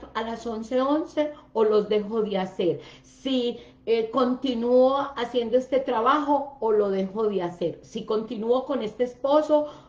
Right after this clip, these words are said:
o lo dejo. Si continúo en este trabajo o lo dejo. Si esto sirve o no sirve. Yo me siento insegura. Y cuando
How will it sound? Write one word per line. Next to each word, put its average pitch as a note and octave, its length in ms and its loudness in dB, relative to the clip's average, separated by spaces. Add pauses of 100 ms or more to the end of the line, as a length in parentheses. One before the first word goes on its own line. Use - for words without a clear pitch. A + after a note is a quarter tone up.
o G#3+ 140 4
lo G3+ 160 2
dejo. F#3+ 320 0
Si G3 160 -12
continúo G#3+ 600 -6
en A#3 100 -6
este A#3 240 -4
trabajo C4+ 640 -2 (280)
o G#3+ 140 2
lo G3+ 180 2
dejo. G3 440 -2 (100)
Si A3 180 -2
esto A#3 300 2
sirve C#4+ 580 0
o G3+ 140 0
no F#3+ 240 -2
sirve. F#3 480 -4
Yo C#4 180 4
me A3 160 0
siento G#3 380 -6
insegura. D3+ 580 -8 (1500)
Y C4 140 -2
cuando A#3 880 0